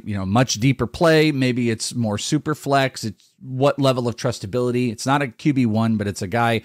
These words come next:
that you think could have a good week. I'm going with Mac Jones, and I feel kinda gross about saying that with Mac Jones in general.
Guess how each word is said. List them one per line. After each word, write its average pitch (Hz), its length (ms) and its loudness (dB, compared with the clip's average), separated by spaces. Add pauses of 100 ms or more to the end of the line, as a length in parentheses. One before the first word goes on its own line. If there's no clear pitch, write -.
(280)
that 107 120 -4
you 110 80 0
think 117 220 -2
could 113 100 -2
have 101 120 -2
a - 40 -4
good 107 180 -2
week. 110 340 -2 (500)
I'm 190 240 -2
going 202 460 0 (180)
with 117 200 -2
Mac 104 500 -2
Jones, 107 760 -4 (140)
and 104 100 -4
I 120 140 2
feel 131 380 0 (140)
kinda 165 220 -2
gross 143 360 2
about 120 220 0
saying 160 280 -2
that 113 140 -2
with 101 120 -4
Mac 101 240 -2
Jones 101 260 -4
in 95 140 -4
general. 139 480 0